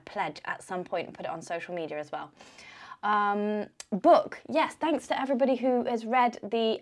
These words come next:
ultra running book, the manuscript that, um, I've let all patrons read. Shh, don't tell anyone. Um, that's basically the sequel to this one,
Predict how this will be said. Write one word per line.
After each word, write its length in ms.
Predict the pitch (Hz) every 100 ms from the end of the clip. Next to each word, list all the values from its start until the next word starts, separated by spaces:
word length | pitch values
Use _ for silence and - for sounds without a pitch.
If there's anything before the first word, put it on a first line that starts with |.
| 233
ultra 300 | 240 - 202
running 220 | 175 165
book, 360 | 190 254 - 214
the 80 | 185
manuscript 840 | 190 202 185 - 180 185 - -
that, 180 | 190 -
um, 200 | 185 185 190
I've 200 | 185 180
let 160 | 185 -
all 140 | 185
patrons 480 | - 190 - 180 170
read. 240 | 165 170
Shh, 300 | - - -
don't 240 | - 165 -
tell 160 | 160
anyone. 280 | 156 151 156 - - - - -
Um, 380 | 202 214 208 208 - - - - -
that's 280 | 220 214
basically 400 | - 226 220 208
the 60 | 190
sequel 340 | 196 208 - 196
to 100 | 185
this 220 | 214 -
one, 220 | 320 381